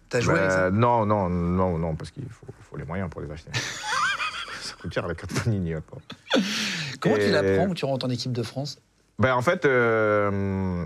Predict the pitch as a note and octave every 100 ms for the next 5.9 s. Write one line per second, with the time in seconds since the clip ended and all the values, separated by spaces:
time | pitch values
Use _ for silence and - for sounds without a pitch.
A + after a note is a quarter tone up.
0 | - - A#2+ A2+ B2+ F#2+ E2+ F2 E2+ D#2+
1 | D#2+ E2+ F2 F2+ F#2+ F2+ D#2+ E2 D#2+ D#2+
2 | D#2+ D#2+ F#2+ - _ _ _ _ _ _
3 | - F#2 F2 E2+ E2 D#2+ D2+ D2 C#2 E2+
4 | F#2 F#2 F#2 F2 E2 E2 E2+ E2 G#2 A2
5 | A#2 G2+ G2+ G#2 A2+ G2 F2 D#2+ D#2